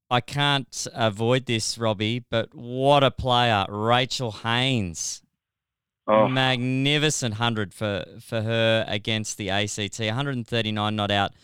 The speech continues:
Speaker 1: off a hundred and five deliveries. First player I would pick in, uh, most teams that I would
Speaker 2: <laughs>
Speaker 1: select. <laughs> And
Speaker 2: Yeah.
Speaker 1: she, she's done it again. And Rachel Treneman, uh, friend of the Cricket Library as well, fifty-six not out,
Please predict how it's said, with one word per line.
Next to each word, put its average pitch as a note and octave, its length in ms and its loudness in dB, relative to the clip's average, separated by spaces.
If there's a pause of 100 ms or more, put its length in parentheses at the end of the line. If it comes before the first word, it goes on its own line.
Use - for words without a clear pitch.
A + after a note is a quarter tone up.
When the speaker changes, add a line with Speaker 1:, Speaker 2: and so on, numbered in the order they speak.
(260)
Speaker 1:
off A2 160 -2
a G#2+ 80 -2
hundred A2+ 320 -2
and G2+ 160 -6
five G2+ 380 0
deliveries. G2 680 -2 (380)
First D#3 380 2
player A#2 420 4
I A2 200 4
would G#2 260 -2
pick A2 260 -6 (440)
in, G2+ 600 0
uh, G2 400 0 (240)
most C#3 560 2
teams B2 400 0
that A#2 100 0
I G#2 220 6
would - 120 4
Speaker 2:
<laughs> - 120 -2
Speaker 1:
select. G#2+ 440 4
<laughs> - 200 2 (400)
And A#2+ 480 2
Speaker 2:
Yeah. B2 120 6
Speaker 1:
she, D3+ 160 0
she's D#3 240 0
done D3+ 220 4
it D#3 100 6
again. C3 500 2
And C#3 300 2
Rachel E3 380 2
Treneman, D#3+ 520 2 (340)
uh, C3 200 2
friend B2+ 280 -2
of A2+ 80 -4
the A#2+ 80 -6
Cricket B2 300 -6
Library A2+ 320 0
as G2+ 100 -6
well, A#2+ 280 0 (340)
fifty-six A#2 640 -6
not G#2 160 0
out, G#2 240 2